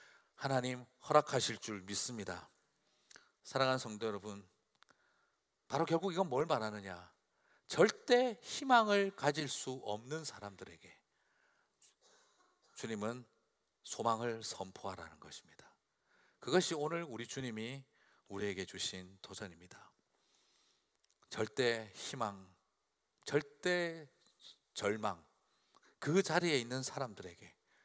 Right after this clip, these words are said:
하나님은 다시 소망의 역사를 시작하게 하겠다는 것입니다. 여러분, 그 고백이, 그 소리가 여러분을 향한 하나님의 메시지가 되시기를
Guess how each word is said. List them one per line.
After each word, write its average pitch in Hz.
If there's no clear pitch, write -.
하나님은 107
다시 -
소망의 101
역사를 87
시작하게 85
하겠다는 -
것입니다. -
여러분, 107
그 131
고백이, 110
그 160
소리가 98
여러분을 151
향한 123
하나님의 123
메시지가 98
되시기를 95